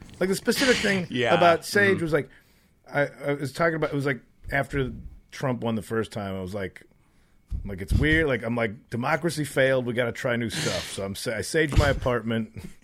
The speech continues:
Speaker 1: <laughs> 'cause I was like, like, and I was like,
Speaker 2: Yeah.
Speaker 1: like, "Oh, here's an alternative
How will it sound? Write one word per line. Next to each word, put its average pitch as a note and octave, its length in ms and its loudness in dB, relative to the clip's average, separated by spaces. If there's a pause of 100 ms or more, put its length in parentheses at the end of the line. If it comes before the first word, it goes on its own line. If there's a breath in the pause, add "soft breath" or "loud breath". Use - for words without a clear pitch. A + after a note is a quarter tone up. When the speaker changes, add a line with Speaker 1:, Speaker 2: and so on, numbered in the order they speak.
(120)
Speaker 1:
<laughs> - 400 -20
'cause B2 140 -4
I A#2 80 0
was A2 80 -2
like, A2 300 -2
like, C#3+ 200 2
and E3+ 120 2
I D#3+ 80 4
was E3 100 2
like, F3 140 4
Speaker 2:
Yeah. A2+ 120 6
Speaker 1:
like, G#2 100 4
"Oh, A3 80 6
here's G3+ 200 4
an F#3+ 100 2
alternative D#3 880 2